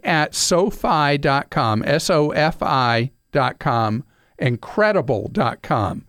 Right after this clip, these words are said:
C R E D I B L E dot com. And don't look at variable rates, only look at fixed rate refinances.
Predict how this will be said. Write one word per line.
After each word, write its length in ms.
C 240
R 160
E 240
D 360
I 320
B 320
L 360
E 400
dot 260
com. 500
And 180
don't 300
look 220
at 140
variable 600
rates, 440
only 440
look 400
at 260
fixed 640
rate 520
refinances. 960